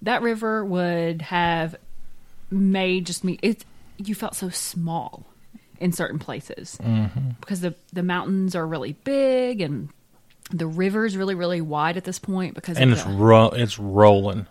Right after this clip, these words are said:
Speaker 1: It
Speaker 2: The
Speaker 1: is
Speaker 2: river
Speaker 1: go-
Speaker 2: is rolling. Like,
Speaker 1: I f-
Speaker 2: I think our trip was supposed to be a couple hours longer.
Speaker 1: Yes, but it was
Speaker 2: But we
Speaker 1: going so
Speaker 2: just, we were,
Speaker 1: fast.
Speaker 2: we were moving so fast, and we were hitting those rapids, and we,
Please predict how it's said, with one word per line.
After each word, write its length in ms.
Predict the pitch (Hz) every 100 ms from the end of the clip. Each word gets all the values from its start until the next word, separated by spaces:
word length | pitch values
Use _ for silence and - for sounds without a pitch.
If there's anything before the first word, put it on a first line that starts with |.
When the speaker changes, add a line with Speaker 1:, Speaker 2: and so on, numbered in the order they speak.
| -
Speaker 1:
It 100 | 104
Speaker 2:
The 60 |
Speaker 1:
is 40 | 101
Speaker 2:
river 260 | 113 101 98
Speaker 1:
go- 60 | 92
Speaker 2:
is 20 |
rolling. 600 | 90 90 98 98 95 98
Like, 200 | 123 117
Speaker 1:
I 120 | 131 131
f- 40 |
Speaker 2:
I 20 |
think 180 | - 196
our 100 | 208
trip 260 | - 151 143
was 100 | 110
supposed 160 | 131
to 60 | -
be 60 | 107
a 40 |
couple 260 | - 110 110
hours 280 | 113 98
longer. 380 | 101 107 123 135 - - - 202
Speaker 1:
Yes, 520 | 220 - - - - - - -
but 140 | 185
it 60 | -
was 80 |
Speaker 2:
But 120 | 190 107
we 60 | 113
Speaker 1:
going 60 |
so 80 | 110
Speaker 2:
just, 160 | 160 -
we 180 | 170 110
were, 80 |
Speaker 1:
fast. 220 | 98 98 101
Speaker 2:
we 120 | 117
were 80 | 104
moving 260 | 104 95
so 160 | 90 101
fast, 500 | - 104 101 92 -
and 80 | 113
we 80 | 117
were 80 |
hitting 160 | 101 117
those 180 | 104 92
rapids, 400 | 107 110 104 -
and 140 | 107
we, 180 | 107